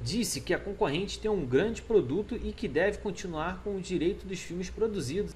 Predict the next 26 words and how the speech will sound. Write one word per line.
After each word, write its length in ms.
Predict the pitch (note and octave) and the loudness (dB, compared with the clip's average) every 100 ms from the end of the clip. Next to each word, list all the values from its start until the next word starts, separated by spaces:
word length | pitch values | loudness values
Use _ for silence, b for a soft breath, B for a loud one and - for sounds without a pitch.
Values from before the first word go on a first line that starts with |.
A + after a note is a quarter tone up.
| - | -6
Apenas 400 | F3+ A#3+ C#4+ B3 | -2 0 0 2
as 160 | G3 | 2
novas 300 | D#3 G3+ G3+ | 2 2 2
produções 580 | - A3 G#3 - F3 G#3 | 2 0 0 -4 -2 -2
serão 380 | - B3 F#3+ F#3+ | 0 0 2 0
exclusivas 600 | G#3 - D3+ D#3 F#3 F3+ | -2 -2 -2 0 0 -2
da 180 | - G3 | -2 -2
Disney 340 | E3+ G3 A3+ | -2 -4 -4
Plus, 500 | A3+ D3+ D3 A#2+ - - - | -6 -2 0 0 -4 -10 -6
e 240 | G#3+ G#3 | -2 0
isso 260 | D4 - D#3 | -2 -4 -4
não 240 | C3+ F3+ | -2 -2
elimina 460 | A#3 A3 D#3+ D3 C3+ | -2 -2 -2 -4 -4
completamente 800 | D3+ C#3 F3+ G#3+ F#3+ D3+ F#3+ G3 | -6 -4 -2 -2 -4 -4 -4 -4
a 60 | |
possibilidade 920 | - G#3 G3+ F3 D#3+ B2+ D3 F#3+ C3 | 0 0 0 -4 -4 -2 -2 -2 -4
de 100 | A#2+ | -6
negociações 800 | C3 F3 F#3+ F3+ F3+ D3+ F3+ F3 | -6 0 0 0 -2 -6 -8 -10
por 240 | - A3 G#3+ | -6 -4 -2
direitos, 600 | A3 C#3 D3 C3 - - B B B B | 2 2 2 0 -8 -8 B B B B
apesar 540 | G#3 A3+ F#3 E3+ G3+ G#3+ | 0 2 4 4 0 0
de 100 | F#3 | 4
reduzir 480 | G#3 F3+ D3 E3 B2+ | 4 4 0 0 0
drasticamente 880 | B2 D#3+ G#3 A3 A3+ E3 F3 F#3 B3 | 2 2 2 -4 -4 -4 -4 -4 -4
as 80 | |
chances. 600 | - C#3 B2 A#2 - - | -4 -4 -6 -6 -10 -14